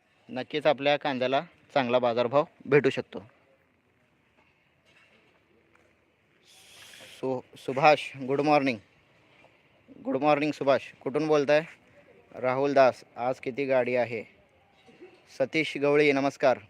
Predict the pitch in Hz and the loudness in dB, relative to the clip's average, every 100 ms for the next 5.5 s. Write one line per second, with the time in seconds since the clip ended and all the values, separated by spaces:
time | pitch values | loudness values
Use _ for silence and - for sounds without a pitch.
0 | _ _ _ _ _ _ _ - 269 135 | _ _ _ _ _ _ _ -4 2 4
1 | 160 170 156 95 - _ _ - 135 - | 4 6 6 4 -4 _ _ -12 -12 2
2 | 175 135 135 151 - 151 156 151 151 147 | 2 4 0 0 0 2 2 0 -2 -2
3 | 135 131 - 131 127 123 117 139 214 - | -2 -4 -6 -6 -2 0 0 -2 -8 -14
4 | 113 120 123 131 135 131 139 139 139 131 | -6 -4 2 4 4 2 0 0 -4 -2
5 | 131 131 131 131 120 | -2 -4 -4 -4 -6